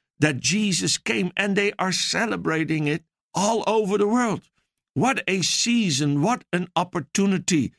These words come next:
for man to become aware that Emmanuel, God has come near to us, is close to us. And you know, he was born because of the Holy Spirit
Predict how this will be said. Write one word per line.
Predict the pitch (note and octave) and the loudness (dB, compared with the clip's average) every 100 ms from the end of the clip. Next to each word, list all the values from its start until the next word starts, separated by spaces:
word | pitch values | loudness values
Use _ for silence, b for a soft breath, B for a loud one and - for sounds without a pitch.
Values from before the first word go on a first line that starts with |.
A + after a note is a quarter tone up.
| _ _ _ | _ _ _
for | - - F#3+ F3+ - - | -10 -2 0 0 -2 0
man | D3 F#3 A#3 G#3 | 2 2 2 0
to | E3 | 0
become | F3 E3 F3 F3+ F3 | -2 -2 0 -2 0
aware | D3 D3 E3 G3+ G#3 D#3 G2+ - _ _ - | 0 2 2 2 2 0 -2 -8 _ _ -2
that | E3 E3 | -2 0
Emmanuel, | D#3+ D#3 E3 F#3 G#3+ F#3 D#3+ B2 - | 0 2 2 2 2 2 2 0 -2
God | D#3+ F#3 G3 | 0 0 0
has | D#3 E3+ | 0 -2
come | - E3+ D#3+ C#3+ | -2 -2 0 0
near | D#3 G3 A#3 | 2 2 0
to | A3+ F3+ - | 0 -4 -2
us, | C#3+ A2 - _ _ | -2 -2 -6 _ _
is | - E3 | 0 0
close | - - F#3 A3 A#3+ - | -2 -2 0 2 0 0
to | F3 - | -2 -2
us. | C#3+ - - - _ _ _ _ _ | -2 0 -4 -6 _ _ _ _ _
And | E3 G3 | -2 2
you | G3 G3+ | 2 2
know, | G#3 G#3 G3+ - _ | 2 0 -2 -8 _
he | - G3+ | -2 2
was | F#3+ D#3+ | 0 0
born | D3 A3+ G#3 F#3+ - - _ _ _ _ _ _ _ | 0 2 0 -2 -4 -12 _ _ _ _ _ _ _
because | - D3+ G3 A3 | -2 2 2 2
of | G3 | 0
the | G3 | 2
Holy | F#3+ F#3+ | 2 2
Spirit | F#3 - G3 D#3 A#2+ C3+ | 0 0 0 0 0 -2